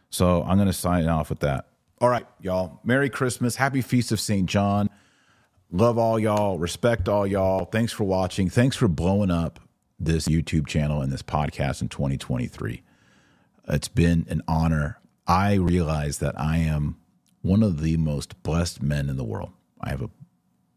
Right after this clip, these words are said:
lovely wife, great kids, but I also have this opportunity where I get to turn on a webcam, fire up a mic, and talk into, I mean,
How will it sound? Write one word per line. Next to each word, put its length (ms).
lovely 260
wife, 380
great 280
kids, 420
but 120
I 80
also 220
have 500
this 380
opportunity 800
where 220
I 80
get 180
to 60
turn 300
on 120
a 80
webcam, 560
fire 520
up 140
a 80
mic, 480
and 280
talk 420
into, 800
I 40
mean, 160